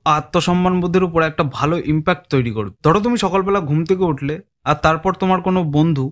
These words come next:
তোমাকে ফোন করে তোমার সম্বন্ধে ভালো কোনো কথা বললো, তুমি খুশি হয়ে গেলে। আবার কিছুক্ষণ পরেই তোমার কোনো বন্ধু তোমার সম্বন্ধে কোনো খারাপ কথা বললো আর তোমার মুড অফ হয়ে গেল।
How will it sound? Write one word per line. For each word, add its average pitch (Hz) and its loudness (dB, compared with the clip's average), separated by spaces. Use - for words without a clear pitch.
তোমাকে 170 0
ফোন 160 0
করে 180 -2
তোমার 175 2
সম্বন্ধে 196 0
ভালো 147 0
কোনো 180 -2
কথা 131 -2
বললো, 110 -6
তুমি 214 4
খুশি 180 0
হয়ে 180 0
গেলে। 104 -8
আবার 196 2
কিছুক্ষণ 226 0
পরেই 180 0
তোমার 190 2
কোনো 208 0
বন্ধু 165 0
তোমার 214 4
সম্বন্ধে 180 0
কোনো 190 0
খারাপ 151 0
কথা 135 -2
বললো 107 -8
আর 170 2
তোমার 196 2
মুড 185 2
অফ 139 0
হয়ে 127 0
গেল। 98 -6